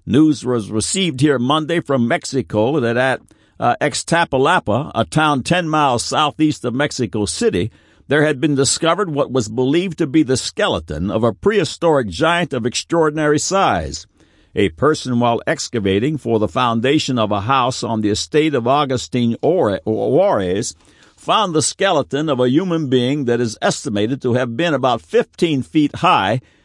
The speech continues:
and who must have lived ages ago, judging from the ossified state of the bones.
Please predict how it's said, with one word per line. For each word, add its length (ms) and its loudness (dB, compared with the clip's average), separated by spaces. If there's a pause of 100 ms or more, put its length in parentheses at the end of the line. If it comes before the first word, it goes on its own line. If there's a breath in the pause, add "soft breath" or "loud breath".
(180 soft breath)
and 140 2
who 160 6
must 340 -2
have 200 0
lived 340 2
ages 460 2
ago, 380 2
judging 460 0
from 220 -2
the 100 2
ossified 720 0
state 320 -2
of 60 0
the 80 2
bones. 640 -2